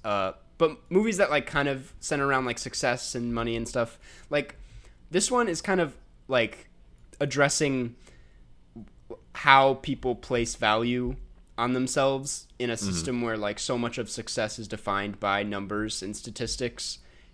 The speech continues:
Speaker 1: And I just thought what it was doing near the end with, uh, Billy and, like, what, 'cause he's, he's so set on, like, what is, like, a winner and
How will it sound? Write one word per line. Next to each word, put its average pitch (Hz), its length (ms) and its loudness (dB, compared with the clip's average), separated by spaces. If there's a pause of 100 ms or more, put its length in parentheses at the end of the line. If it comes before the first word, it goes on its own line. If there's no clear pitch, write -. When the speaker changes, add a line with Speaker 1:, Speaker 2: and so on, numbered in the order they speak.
(140)
Speaker 1:
And 123 340 0
I 135 100 2
just 180 180 -4
thought 156 240 4
what 151 140 2
it 151 60 0
was 135 140 -4
doing 131 340 -2
near 120 160 0
the 113 200 -6
end 95 480 -8 (160)
with, 101 320 -6
uh, 90 280 -4
Billy 90 440 -6 (880)
and, 110 160 -6
like, 101 340 -8 (240)
what, 117 380 -4 (180)
'cause 151 200 -6
he's, 180 340 -2
he's 170 220 -4
so 175 600 4 (120)
set - 380 2
on, 120 160 0
like, 110 180 -2
what 117 180 4
is, 110 140 -2
like, 104 200 -2
a 101 120 -4
winner 107 360 -2
and 95 280 -6